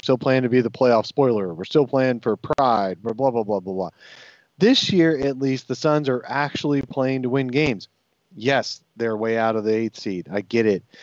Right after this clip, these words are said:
They get it. They're not dumb. Uh, and when people say they should just fold and give up, like I saw in a few Brightside comments yesterday, I'm like, "What?" You've gotta play like you're going to go on a run. And guess what?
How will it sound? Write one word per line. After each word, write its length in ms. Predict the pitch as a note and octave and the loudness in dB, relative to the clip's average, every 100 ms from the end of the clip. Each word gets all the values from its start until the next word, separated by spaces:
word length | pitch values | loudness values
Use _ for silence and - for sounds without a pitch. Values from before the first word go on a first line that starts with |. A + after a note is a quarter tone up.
| - _ | -20 _
They 220 | - B2 A#2 | 0 0 0
get 260 | A#2 A2+ | 0 2
it. 180 | G2 E2 _ _ - | 2 -4 _ _ 0
They're 220 | A#2+ C3+ | 2 4
not 280 | C#3 C3 G2+ | 2 0 0
dumb. 360 | C3 B2+ G2 D#2+ _ _ | 0 0 -2 -8 _ _
Uh, 180 | A#2 A#2+ | -2 -2
and 220 | A#2 A#2+ A#2+ | 0 -2 0
when 160 | A#2+ | -2
people 260 | B2+ D3+ C#3+ | 0 2 2
say 280 | - C3 B2 | 4 4 4
they 140 | C3 | 2
should 180 | B2+ A#2+ | 2 -4
just 200 | A#2+ - | -6 -2
fold 360 | B2+ B2+ C3 | 0 2 2
and 100 | A2+ | -2
give 180 | A2 B2 | 0 2
up, 160 | B2 A#2 | 2 2
like 200 | A2 G#2+ | 0 -2
I 80 | G2+ | -4
saw 360 | - A#2 A2+ | 0 2 2
in 100 | G#2+ | -2
a 40 | G#2 | -6
few 340 | D3+ A#2 A2 - | -8 -4 -4 -4
Brightside 440 | A2+ A2 A2 G#2 F#2 | 0 0 2 -2 -2
comments 460 | G#2+ G2+ G2 G2 | -4 -4 -4 -4
yesterday, 360 | G2+ F#2 G#2+ G2+ | -4 -4 -2 0
I'm 100 | G2+ | 0
like, 280 | G#2+ G#2 - - - - | 0 -2 -6 -16 -16 -8
"What?" 340 | B2 G#3+ - - _ _ _ - - _ _ | -2 -2 -2 -20 _ _ _ -20 -20 _ _
You've 260 | - D3+ C#3+ | 0 2 4
gotta 360 | - D3 D3+ D3+ | 2 2 2 -2
play 400 | - D3+ C#3+ C3 | -2 0 2 0
like 440 | A#2+ B2 B2+ - | -2 -2 -4 -6
you're 140 | C3+ | -6
going 340 | A2+ B2 B2+ B2 | -2 -2 0 -2
to 80 | A2+ | 0
go 220 | B2 A#2 | 2 2
on 100 | A2+ | 0
a 80 | G#2 | -2
run. 300 | A#2 B2 G#2+ | 0 0 -2
And 160 | G2+ G2 | -6 -2
guess 300 | B2+ B2+ - | -2 -2 0
what? 300 | D#3 C#3+ | 0 0